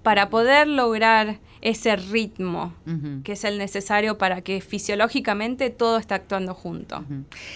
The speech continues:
Speaker 2: ¿Cómo juega el control de las emociones en todo
Speaker 1: Ujú.
Speaker 2: esto?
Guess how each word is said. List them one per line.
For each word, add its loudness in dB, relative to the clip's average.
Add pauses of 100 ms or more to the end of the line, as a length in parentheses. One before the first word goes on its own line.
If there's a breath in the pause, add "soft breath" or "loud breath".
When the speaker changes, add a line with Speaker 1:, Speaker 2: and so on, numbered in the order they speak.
(280 loud breath)
Speaker 2:
¿Cómo 4
juega 6
el 0
control -2
de 0
las -4
emociones -6
en -6
todo -6
Speaker 1:
Ujú. -8
Speaker 2:
esto? -16